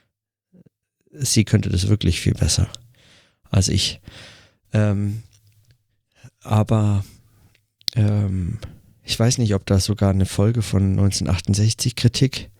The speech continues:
ähm, online ist, äh, bei der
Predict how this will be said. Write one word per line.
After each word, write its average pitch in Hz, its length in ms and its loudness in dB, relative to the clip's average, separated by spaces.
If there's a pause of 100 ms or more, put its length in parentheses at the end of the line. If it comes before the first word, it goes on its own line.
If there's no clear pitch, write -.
(1160)
ähm, 98 560 0
online 123 460 0
ist, - 300 -2
äh, 117 520 0
bei 113 200 0
der 107 460 0